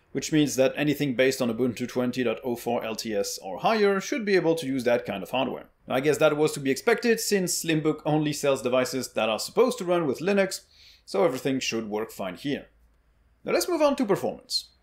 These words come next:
Now I ran a few benchmarks on Manjaro K D E on my new desktop and on Manjaro gnome on the old desktop just to compare the performance between the two.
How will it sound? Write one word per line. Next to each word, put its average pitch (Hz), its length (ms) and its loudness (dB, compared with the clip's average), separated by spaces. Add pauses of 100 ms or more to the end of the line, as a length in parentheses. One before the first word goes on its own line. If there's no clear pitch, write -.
(100)
Now 123 200 0
I 139 120 0
ran 220 220 4
a 180 40 0
few 190 200 -4
benchmarks 156 640 0
on 143 220 -2
Manjaro 151 600 2
K 135 160 4
D 123 180 0
E 214 340 0
on 123 280 0
my 104 140 -2
new 101 160 -10
desktop 214 720 2
and 240 220 4
on 170 120 4
Manjaro 135 480 2
gnome 185 360 2
on 156 180 0
the 127 160 -2
old 208 220 4
desktop 123 520 2 (140)
just 349 160 -4
to 285 80 0
compare 165 460 4
the 143 140 2
performance 143 540 0
between 120 260 -6
the 92 60 -8
two. - 260 -6